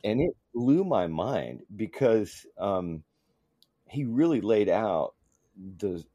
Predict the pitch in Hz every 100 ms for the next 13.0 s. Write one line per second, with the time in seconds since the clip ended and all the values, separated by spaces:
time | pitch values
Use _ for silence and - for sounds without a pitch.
0 | 98 95 - - 101 - 127 95 87 80
1 | - - - 113 - 98 95 80 76 -
2 | 160 71 69 85 - 90 - 85 - -
3 | 87 69 73 - _ _ _ _ _ -
4 | 95 90 101 92 87 95 82 87 80 78
5 | 76 110 113 - 76 92 - _ 82 87
6 | 82 90 85 85 85 87 87 92 78 -
7 | - 85 - _ _ _ _ _ - 95
8 | - 101 107 92 - 104 101 107 104 95
9 | 90 _ _ _ _ _ _ _ _ -
10 | 104 110 104 107 127 - 107 90 90 104
11 | 78 107 127 113 87 82 110 92 - 135
12 | 131 123 - - - 107 135 80 73 78